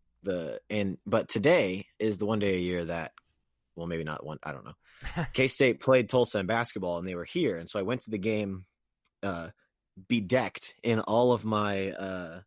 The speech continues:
Speaker 1: K-State apparel. So I've got, just to, just to give you a rundown, I've got K-State socks on. I'm wearing tights.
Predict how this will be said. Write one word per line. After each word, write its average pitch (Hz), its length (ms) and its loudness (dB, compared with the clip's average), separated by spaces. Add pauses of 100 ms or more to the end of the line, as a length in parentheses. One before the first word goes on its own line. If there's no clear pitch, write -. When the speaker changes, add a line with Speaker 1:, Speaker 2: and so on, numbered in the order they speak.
(720)
Speaker 1:
K-State 117 400 2
apparel. 90 440 -2
So - 160 -6
I've 110 120 -2
got, 107 300 -2
just 120 220 -6
to, 113 120 -4 (140)
just 147 180 -8
to 120 60 -2
give 117 140 0
you 107 120 2
a 92 40 2
rundown, 87 560 -4 (760)
I've 104 120 -2
got 104 260 2 (500)
K-State 131 440 2
socks 120 380 2
on. 107 320 -4 (640)
I'm 110 80 -2
wearing 110 220 2
tights. - 600 -2